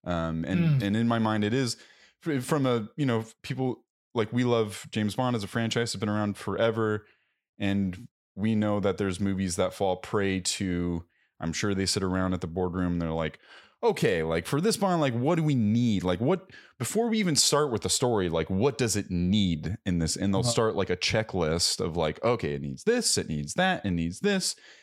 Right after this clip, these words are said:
Speaker 1: And then we can j-, fasten the story around these tent poles of things that the fans want and need. And that's where things get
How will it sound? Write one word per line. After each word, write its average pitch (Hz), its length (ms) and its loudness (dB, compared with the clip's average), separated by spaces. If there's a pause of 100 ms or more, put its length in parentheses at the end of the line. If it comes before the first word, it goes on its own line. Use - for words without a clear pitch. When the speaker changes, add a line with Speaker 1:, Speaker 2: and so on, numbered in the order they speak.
(120)
Speaker 1:
And 107 160 6
then 190 120 4
we 185 80 4
can 143 200 2
j-, 120 100 -4 (140)
fasten 123 420 2
the 104 60 2
story 104 340 4
around 104 440 4
these 90 480 0
tent 104 220 -2
poles 95 480 0 (120)
of 82 300 0
things 85 400 -4
that - 180 -4
the 92 80 -8
fans 98 380 -2
want 82 280 -2
and 82 140 -2
need. 80 340 -2 (520)
And 98 120 0
that's 139 200 -2
where 131 140 0
things 107 300 -2
get 90 300 0